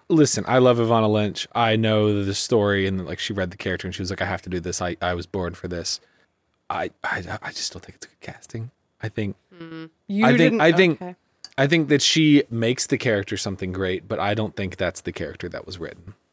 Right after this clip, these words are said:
Speaker 3: I, I see.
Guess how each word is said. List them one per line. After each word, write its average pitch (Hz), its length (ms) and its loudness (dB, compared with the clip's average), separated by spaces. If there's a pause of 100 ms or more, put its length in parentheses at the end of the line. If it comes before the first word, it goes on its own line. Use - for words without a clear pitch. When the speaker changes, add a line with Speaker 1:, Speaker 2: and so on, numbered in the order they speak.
(1300)
Speaker 3:
I, 233 340 8
I 262 280 8
see. 262 680 2